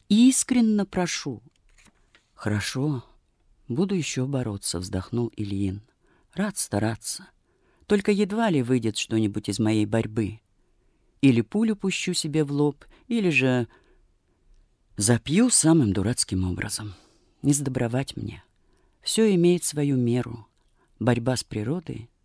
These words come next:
тоже. Скажите, как можно бороться с сумасшествием?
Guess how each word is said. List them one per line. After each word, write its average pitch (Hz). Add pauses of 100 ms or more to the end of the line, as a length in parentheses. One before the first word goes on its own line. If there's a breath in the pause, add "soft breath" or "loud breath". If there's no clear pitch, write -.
(100)
тоже. 151 (880 soft breath)
Скажите, 196
как -
можно 175
бороться 165 (160 soft breath)
с -
сумасшествием? -